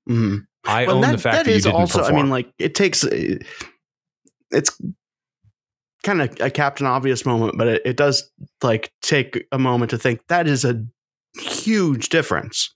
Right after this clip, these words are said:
Speaker 1: That's a complete sea change
Speaker 2: Yeah.
Speaker 1: in how to run things.
Speaker 2: It is, absolutely. And, and that's how I pride myself in running my business is, is just that, you know, I, it's,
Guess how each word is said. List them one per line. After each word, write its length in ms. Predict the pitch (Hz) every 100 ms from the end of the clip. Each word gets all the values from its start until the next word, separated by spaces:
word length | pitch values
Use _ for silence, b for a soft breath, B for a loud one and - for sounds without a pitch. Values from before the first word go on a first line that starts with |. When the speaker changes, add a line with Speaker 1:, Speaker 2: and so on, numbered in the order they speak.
| B B B B B -
Speaker 1:
That's 180 | 151 -
a 40 |
complete 500 | 147 147 139 196 185
sea 180 | - 151
change 300 | - 123 110
Speaker 2:
Yeah. 80 | 170
Speaker 1:
in 60 | -
how 120 | 113
to 80 | 101
run 220 | 95 -
things. 400 | 90 - 104 -
Speaker 2:
It 100 | -
is, 260 | 160 92 -
absolutely. 540 | 127 120 127 123 95 -
And, 220 | 131 139
and 280 | 131 113 101 -
that's 280 | 131 131 143
how 260 | - 160 147
I 520 | 120 139 147 131 - _ _ _ _ _ -
pride 240 | 120 120
myself 480 | 123 113 - 113 113
in 220 | 110 110 -
running 240 | 107 110
my 180 | 101 104
business 460 | 113 131 156 156 -
is, 480 | 113 98 90 - - -
is 220 | 107 98
just 260 | - 104 -
that, 340 | 127 71 - -
you 80 | 104
know, 320 | 95 107 - _ -
I, 80 | 95 76 71 80 -
it's, 340 | 110 -